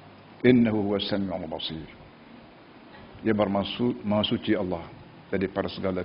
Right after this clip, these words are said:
kekurangan, segala kelemahan, kerana Dia membawa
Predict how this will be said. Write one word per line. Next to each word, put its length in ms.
kekurangan, 720
segala 240
kelemahan, 480
kerana 240
Dia 480
membawa 560